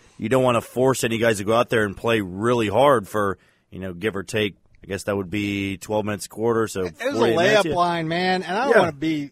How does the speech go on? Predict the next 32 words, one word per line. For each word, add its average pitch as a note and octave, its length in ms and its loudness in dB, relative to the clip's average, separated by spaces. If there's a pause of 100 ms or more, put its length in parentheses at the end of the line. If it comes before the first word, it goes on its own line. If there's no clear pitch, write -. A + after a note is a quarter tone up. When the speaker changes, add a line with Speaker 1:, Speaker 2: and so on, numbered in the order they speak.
(160)
Speaker 2:
I F3+ 60 -6
don't F3+ 200 -4
wanna D3 160 -4
be C3+ 120 -6
the B2 100 -12
latest C3+ 440 -6
to - 60 -14
pile C3 380 -8
on C#3 260 -6
to D#3 60 -6
that, D#3+ 340 -4
but C#3 300 -4 (380)
Speaker 1:
Just E3 160 -4
to A3 80 8
have F3 120 4
skills A#2+ 280 0
competitions, A2 800 -6
I, F2 200 -4
I - 20 2
think - 120 4
Speaker 2:
Yeah, A3+ 120 4
Speaker 1:
that's A#2 180 2
Speaker 2:
and A3+ 80 -2
the, A#3 220 -2
and G3 80 -4
the G#3 60 -4
Pro C4 260 6
Bowl, A3 260 4
at D#3+ 60 -10
least, - 440 -4
they D#3 180 -6
fixed - 720 -4